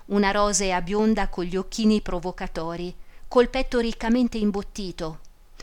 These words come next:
le braccia tonde, nude, lisce come raso, le gambucce aggraziate di donna fatta.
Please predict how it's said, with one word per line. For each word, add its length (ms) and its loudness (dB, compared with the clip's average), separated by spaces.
le 160 -2
braccia 380 0
tonde, 520 0
nude, 380 2
lisce 480 0
come 260 -2
raso, 520 -4
le 140 2
gambucce 540 4
aggraziate 720 -2
di 140 -6
donna 320 2
fatta. 580 -4